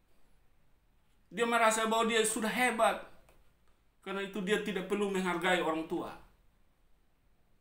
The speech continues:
Karena itu, saudara-saudaraku, itu tindakan yang keliru. Firman Tuhan bilang, "Jauhi tindakan-tindakan seperti itu."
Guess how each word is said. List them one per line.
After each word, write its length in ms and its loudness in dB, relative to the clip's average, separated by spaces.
Karena 240 -10
itu, 160 -10
saudara-saudaraku, 960 -4
itu 320 -8
tindakan 480 -2
yang 160 -4
keliru. 720 -2
Firman 320 -2
Tuhan 160 -2
bilang, 240 0
"Jauhi 560 6
tindakan-tindakan 800 2
seperti 480 -6
itu." 140 -18